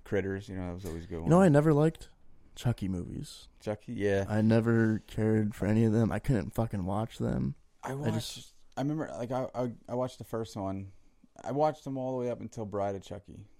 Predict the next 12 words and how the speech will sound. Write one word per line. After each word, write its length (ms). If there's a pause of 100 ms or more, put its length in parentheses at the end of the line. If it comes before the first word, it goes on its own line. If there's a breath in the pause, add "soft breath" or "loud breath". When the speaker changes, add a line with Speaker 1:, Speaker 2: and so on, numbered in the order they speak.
Speaker 1:
Once 180
Bride 280
of 80
Ch-, 100
I 100
didn't 160
watch 280
Bride 180
of 60
Chucky, 360 (320 soft breath)
and 120
then 300